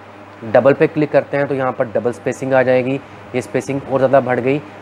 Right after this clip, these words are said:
तो वो dialog box जो आप यहाँ पर launching करने से लेके आ रहे हैं, वो आप इस paragraph, selected paragraph पर अगर आप mouse से right click करते हैं, ठीक है, तो यहाँ पर आपको वो paragraph की option मिल जाती है।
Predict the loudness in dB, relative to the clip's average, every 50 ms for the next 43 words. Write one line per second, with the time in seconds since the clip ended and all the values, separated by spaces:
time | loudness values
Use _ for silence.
0 | -8 -4 -2 -2 2 4 4 4 6 6 4 4 4 2 0 2 0 0 0 0
1 | -2 -2 -2 -2 -2 -4 -6 -6 -4 -4 -4 -2 -2 -2 -2 -2 -2 -2 -2 -2
2 | -2 -4 -6 -12 -10 -6 -4 -2 -2 0 2 2 2 2 0 -4 -2 -2 -2 -2
3 | 0 -2 -2 0 2 2 2 2 0 -2 -2 0 0 0 -2 -2 -6 -12 -18 -18
4 | -10 -2 0 0 2 4 4 4 2 2 -2 -4 -6 -6 -8 -10 -10 -4 0 2
5 | 2 2 2 2 4 4 4 4 2 -2 -4 -4 -2 -4 -4 -2 0 0 0 0
6 | 0 0 2 2 0 0 0 -2 -2 -2 -2 0 2 4 4 4 2 0 -4 -2
7 | -2 -2 -2 -2 -4 -4 -2 0 2 0 0 0 -2 -2 -2 -2 0 2 0 0
8 | 0 -2 -4 -2 -2 -2 -2 -4 -6 -12 -20 -20 -20 -20 -20 -20 -20 -18 -14 -12
9 | -4 0 0 0 0 -2 -8 -16 -20 -20 -12 -8 -6 -2 0 0 2 2 2 0
10 | 2 2 2 2 2 2 2 2 2 0 0 -2 -2 -2 -2 -2 -2 -4 -2 2
11 | 2 4 4 4 2 2 0 0 0 -2 -4 -6 -8 -4 -2 -2 -2 -2 -2 -6
12 | -6 -6 -4 -4 -4 -4 -4 -6 -8 -10 -14 -14 -14 -14